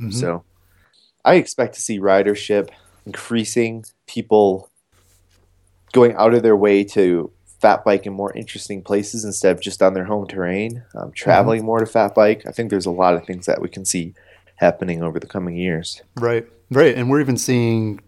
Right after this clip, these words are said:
Speaker 1: tourism groups and people like that trying to promote their fat biking and getting people to visit destinations that maybe are a little bit quiet during the winter. And even as we see more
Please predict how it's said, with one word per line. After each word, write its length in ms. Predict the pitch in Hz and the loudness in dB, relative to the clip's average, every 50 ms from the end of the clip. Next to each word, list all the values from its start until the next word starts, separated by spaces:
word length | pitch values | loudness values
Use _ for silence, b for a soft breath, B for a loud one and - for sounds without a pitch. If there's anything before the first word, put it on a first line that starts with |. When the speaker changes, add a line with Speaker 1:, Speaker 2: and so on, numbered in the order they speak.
| _ _ | _ _
Speaker 1:
tourism 500 | - - 131 131 127 120 107 117 110 107 | -2 2 4 4 4 4 2 0 -4 -4
groups 460 | 98 117 113 113 113 113 - - - | -2 -2 0 0 0 -2 -4 -6 -8
and 320 | 113 101 98 98 95 - _ | -6 -6 -6 -8 -12 -12 _
people 240 | - 120 - 117 | -12 -6 -2 -2
like 180 | 107 107 104 - | -2 -2 -2 -2
that 400 | - 113 113 110 107 - - _ | -2 0 0 0 -2 -6 -10 _
trying 220 | - - 117 113 107 | -8 -6 -4 -4 -4
to 60 | 107 | -4
promote 380 | - - 107 104 104 107 104 - | -6 -6 -6 -4 -4 -4 -4 -4
their 100 | 107 101 | -6 -6
fat 300 | - - 107 101 101 - | -4 -2 -2 -2 -2 -4
biking 500 | 104 104 101 - 107 104 104 104 101 101 | -4 -6 -6 -6 -8 -8 -8 -8 -8 -8
and 180 | 95 90 90 b b b b b b b b | -10 -10 -12 b b b b b b b b
getting 260 | - 127 120 117 110 | -4 -2 -2 -2 -2
people 260 | - 120 120 113 123 | -4 -4 -4 -2 -2
to 80 | 110 110 | -2 -2
visit 360 | 98 120 120 110 120 120 113 | 0 -2 0 0 0 0 0
destinations 760 | 123 120 - - - 127 113 113 110 - - 117 110 110 98 | 0 -2 -2 -2 -4 -4 -2 -2 -2 -2 -4 -4 -4 -6 -4
that 220 | - 117 107 107 110 | -4 -4 -4 -2 -4
maybe 280 | 110 107 107 107 110 | -4 -4 -4 -4 -4
are 80 | 107 104 | -4 -4
a 40 | 101 | -4
little 180 | 107 104 107 | -4 -6 -4
bit 180 | 101 107 104 - | -4 -6 -6 -4
quiet 340 | - - 104 107 110 113 110 | -4 -2 -2 -2 -2 -4 -4
during 240 | - 113 113 113 | -4 -4 -4 -4
the 60 | 110 107 | -4 -4
winter. 360 | 107 113 113 117 120 117 117 b b b b b b b | -4 -4 -4 -4 -4 -6 -8 b b b b b b b
And 160 | - 123 120 131 | -6 -2 -2 0
even 460 | 151 147 151 143 131 127 123 123 - - | 0 2 2 2 2 0 -2 -4 -4 -4
as 180 | 120 120 113 | -4 -2 -2
we 120 | 120 120 113 | -2 -4 -4
see 300 | - - 123 123 123 117 | -4 -4 -2 -2 0 0
more 600 | 113 113 113 117 120 117 117 117 113 110 101 - | 0 -2 -2 -2 0 2 2 4 2 2 0 -4